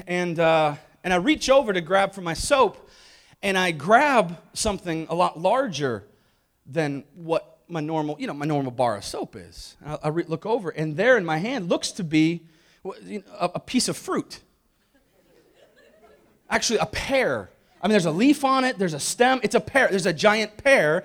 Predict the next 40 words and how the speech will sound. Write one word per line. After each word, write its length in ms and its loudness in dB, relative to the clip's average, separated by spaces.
where 160 6
my 80 4
soap 340 4
should 240 -6
be. 200 -6
Now, 200 2
something 320 2
goes 180 6
through 100 -2
my 100 2
mind. 260 -2
Like, 140 -12
there's, 320 -8
there's 180 -6
two 220 2
things 720 -4
that's 160 -8
going 200 -4
on 200 -2
here. 200 -10
You 120 -6
know, 160 -4
number 240 4
one, 400 4
either 280 2
my 140 0
wife 400 0
has 340 -2
left 280 0
me 140 -6
a 80 -2
delectable 520 -4
treat 360 -10
to 100 -8
make 200 -8
my 320 -6
bathing 400 6
experience 760 -2
even 300 -2
better. 480 4